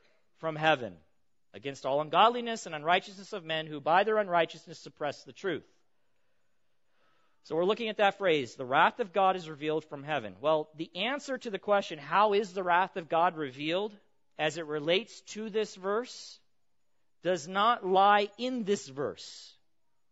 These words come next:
But in other words, I can't find the answer to the question I just asked in verse eighteen. But it is in the immediate context of this verse, which is verses eighteen through thirty-two, okay? So that's why I read that whole section for you,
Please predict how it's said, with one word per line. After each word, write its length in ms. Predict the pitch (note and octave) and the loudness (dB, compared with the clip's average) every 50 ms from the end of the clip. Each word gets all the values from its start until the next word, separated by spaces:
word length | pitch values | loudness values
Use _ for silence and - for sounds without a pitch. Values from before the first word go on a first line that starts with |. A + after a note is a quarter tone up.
| _ _ _ - | _ _ _ -14
But 80 | D3+ | -8
in 80 | D#3+ F#3 | -4 0
other 160 | A3 A3+ A3 | 2 2 4
words, 160 | G#3+ G3+ F3 | 4 4 6
I 140 | G3+ A3 A#3 | 4 4 4
can't 260 | - C4+ C4 - G3 | 4 -2 -4 -4 -2
find 260 | - B3 A#3+ B3 A3+ | 0 0 0 0 0
the 80 | G#3+ G#3 | -2 -2
answer 240 | G#3+ A3+ A3+ - G#3 | -2 -4 -4 -8 -14
to 80 | F#3 | -12
the 80 | F#3+ F#3 | -12 -12
question 400 | - - G#3 G#3 G#3+ - - F#3 | -4 0 2 2 2 0 -4 -6
I 140 | F3 F#3+ G#3+ | -4 -4 -4
just 260 | G#3+ B3 A#3 A#3 - | -2 -4 -6 -4 0
asked 320 | F#3 E3+ D#3 D#3+ E3 - _ _ _ _ _ _ _ _ | 0 2 2 2 0 -2 _ _ _ _ _ _ _ _
in 180 | F#3 G3 G3 F#3+ | -4 -4 -2 -2
verse 260 | F#3 G3 F#3+ F#3 - | 0 0 0 0 -2
eighteen. 560 | G3+ F3+ E3+ - - G3 F#3+ E3 C3 G2+ E2 _ _ _ _ _ _ _ _ _ | -2 -4 -4 -4 -6 -6 -6 -6 -6 -8 -12 _ _ _ _ _ _ _ _ _
But 180 | D3 E3 E3+ E3+ | 2 2 2 4
it 120 | E3 F3 | 2 0
is 340 | G3+ A#3 C4 D4+ E4 C4+ G#3+ | 0 0 2 0 0 -2 -2
in 160 | G#3 G3 G3 | -6 -6 -6
the 80 | G3 F#3 | -6 -6
immediate 580 | F3+ F3 F#3+ G#3 A#3 A#3 B3 A#3+ A3+ - _ | -8 -6 -6 -6 -6 -4 -4 -4 -4 -4 _
context 1080 | - - - - G#3+ A#3 A#3+ B3 B3+ B3+ - - G#3+ E3+ C#3+ - - - - - - - _ - | -14 -16 -8 -2 2 2 2 2 0 -4 -6 -2 -2 0 0 -2 -6 -12 -14 -14 -16 -20 _ -2
of 220 | D#3+ D3+ C#3 B2+ | -2 -2 -2 -4
this 220 | C#3 C#3+ C#3 - - | -6 -8 -8 -8 -14
verse, 680 | C3+ C3+ C3+ A#2 G2 - - - - - - - - _ _ _ _ _ _ _ _ _ _ _ | -8 -6 -6 -6 -6 -8 -12 -20 -20 -20 -20 -20 -20 _ _ _ _ _ _ _ _ _ _ _
which 200 | - E3 E3 - | -8 -8 -6 -6
is 140 | G3 F#3 D3 | -8 -10 -4
verses 420 | D#3+ G3 G3 G3+ - G#3+ G3+ F3 - _ | -2 -2 -2 -2 -2 -4 -6 -6 -6 _
eighteen 440 | E3+ F3 F3+ F#3+ - - F3 E3 D#3+ | -2 -2 -2 -4 -8 -14 -14 -14 -14
through 160 | - E3 D3+ | -12 -12 -14
thirty-two, 640 | C#3+ - D#3+ D#3 D#3 C#3+ - - - C#4 A3+ B2+ F#2 - _ - G#2+ | -10 -6 -6 -6 -6 -6 -10 -10 -6 -6 -6 -6 -6 -10 _ -20 -20
okay? 360 | - - C#3+ C#3+ E3 G#3+ A3+ | -10 -4 -2 0 0 -2 -4
So 160 | - - D3+ | -6 -2 2
that's 200 | E3+ G3 G#3+ - | 2 2 2 2
why 160 | A#3 G#3+ G3+ | 2 4 4
I 40 | G3+ | 4
read 220 | F#3+ F#3 G#3+ G#3 F#3+ | 4 2 0 0 2
that 180 | G3 F#3 - _ _ _ _ _ | 0 -2 -2 _ _ _ _ _
whole 220 | - F#3 F3+ F#3 | -2 0 0 0
section 520 | F3+ - - D4+ D4 - - G#3+ F3 D#3+ | -2 -4 -8 -8 -8 -8 -12 -12 -12 -12
for 220 | - - C#3+ B2+ A2+ | -12 -8 -6 -6 -6
you, 180 | G2 F#2 E2 | -6 -10 -14